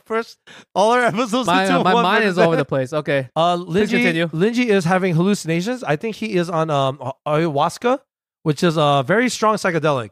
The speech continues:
Speaker 1: Yes, I see him right now. I think he's picturing me as a frog. As we speak, he's seeing the rainbow. Linji is, yeah, he's having the sweats right now. His, uh, di-, uh, his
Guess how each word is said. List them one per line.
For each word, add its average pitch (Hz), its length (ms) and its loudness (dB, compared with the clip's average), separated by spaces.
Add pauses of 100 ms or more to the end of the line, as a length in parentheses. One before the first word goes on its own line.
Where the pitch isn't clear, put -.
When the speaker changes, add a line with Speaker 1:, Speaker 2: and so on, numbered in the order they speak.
(100)
Speaker 1:
Yes, 160 200 0
I 147 60 0
see 202 160 -6
him 190 120 0
right 170 100 2
now. 151 180 2 (320)
I 151 60 0
think 220 180 2
he's 208 160 2
picturing 208 360 -2
me 190 160 2 (220)
as 147 140 -2
a 123 60 0
frog. 113 380 -2 (340)
As 147 120 -2
we 143 60 -4
speak, 220 380 -4 (460)
he's 151 120 -2
seeing 175 160 0
the 156 80 2
rainbow. 208 400 2
Linji 180 500 0
is, 160 360 2
yeah, 139 160 0
he's 139 240 -10
having 165 160 -4
the 127 80 -6
sweats 185 300 -4
right 190 100 0
now. 175 80 0
His, 139 220 -4
uh, 127 80 -4
di-, 170 280 0
uh, 127 120 0
his 123 160 -6